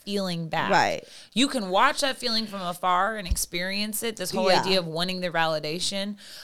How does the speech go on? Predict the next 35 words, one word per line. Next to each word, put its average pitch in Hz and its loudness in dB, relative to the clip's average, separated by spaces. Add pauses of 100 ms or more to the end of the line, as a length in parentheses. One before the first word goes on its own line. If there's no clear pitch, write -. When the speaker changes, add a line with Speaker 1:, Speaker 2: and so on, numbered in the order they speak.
Speaker 1:
But 202 2
what 202 4
you 208 -4
did 196 0
really 190 -4
smartly 190 0
is 175 -4
not 180 2
going 208 0
up 220 -2
by 226 2
them 226 -2
because 170 -8
you 202 -2
didn't 208 0
wanna 185 -4
open 175 -2
that 139 -6
door 170 0
again, 208 0
'cause 175 0
Speaker 2:
Yeah. 165 -4
Speaker 1:
you 202 0
actually 190 2
didn't 180 -4
know 175 0
how 165 4
you 170 -2
were 156 -4
gonna 147 -8
close 175 0
it 160 -4
once 156 -6
you 160 -6
did. 143 -6